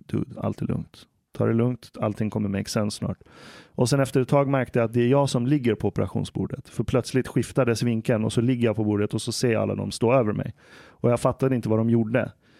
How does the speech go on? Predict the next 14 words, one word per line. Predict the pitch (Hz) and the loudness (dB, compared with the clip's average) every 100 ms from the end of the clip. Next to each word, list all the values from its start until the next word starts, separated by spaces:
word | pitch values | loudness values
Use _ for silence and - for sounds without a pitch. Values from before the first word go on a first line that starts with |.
| _ _ - | _ _ -2
Men | 117 | 0
det | |
var | 123 | 2
en | 123 | 2
känsla | 120 123 117 123 | 2 0 2 2
av | 110 | 2
så | 104 107 | 2 -2
här | 95 | -2
förberedelse | - 120 107 110 123 113 104 - | 2 2 4 2 2 2 0 -4
för | - | -4
någonting. | 98 90 - - _ _ _ - - - _ _ - | -4 -4 -8 -12 _ _ _ -20 -20 -20 _ _ -8
Eh, | - 110 104 | -2 0 0
och | - - | -2 -2
sen | 113 - 127 123 120 | 0 0 2 2 0